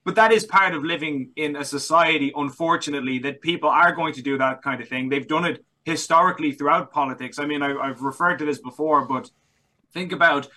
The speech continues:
a couple of weeks before the last general election, uh, Micheál Martin saying categorically that under no circumstances would he go into coalition with Fine Gael.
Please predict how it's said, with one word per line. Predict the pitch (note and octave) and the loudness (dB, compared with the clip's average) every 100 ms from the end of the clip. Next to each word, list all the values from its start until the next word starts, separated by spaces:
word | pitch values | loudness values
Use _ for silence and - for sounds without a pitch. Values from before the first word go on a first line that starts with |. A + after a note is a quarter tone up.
| _ - | _ -8
a | D3 | -4
couple | F3 F3+ D3+ | -2 0 0
of | |
weeks | D3 F3+ C3 | 2 0 -2
before | C#3 C3 D3 | -8 -2 0
the | C#3+ | 4
last | D#3+ D3+ B2 | 2 2 -2
general | D3+ D3 C3+ | -4 -2 -2
election, | C3 D#3+ F3+ - D3 C3 - _ _ C#3+ | 0 -2 -4 -6 -6 -8 -10 _ _ -2
uh, | D#3 D3 | 0 0
Micheál | D3+ F3+ F3+ F3 E3 | 0 2 4 4 6
Martin | E3+ F#3 E3+ D3 B2+ _ | 4 4 -2 -10 -12 _
saying | - G#3 F#3+ F3 | -6 0 0 -2
categorically | D3+ F#3+ G#3+ F#3 C3 F#3+ A3+ A#3+ - F3+ A2+ - _ | -2 2 2 2 2 6 6 6 0 -8 -10 -14 _
that | F3+ | -8
under | F#3+ G3 F#3+ | -4 -2 -4
no | F#3 A3 C4 | 2 4 4
circumstances | - A#3 G#3+ G3 E3 - E3+ D#3 C#3 A#2+ | 2 2 0 -2 -8 -2 -2 -2 -6 -8
would | C#3 D3+ | -4 -2
he | C#3+ | 2
go | C#3+ C#3 | 2 0
into | C3 | -4
coalition | C3+ C3+ C3 C3 C3 | -4 -4 -2 -4 -8
with | A#2+ A#2 | -10 -10
Fine | - C3 B2 | -8 -8 -6
Gael. | C3 C3 B2+ | -2 -2 -2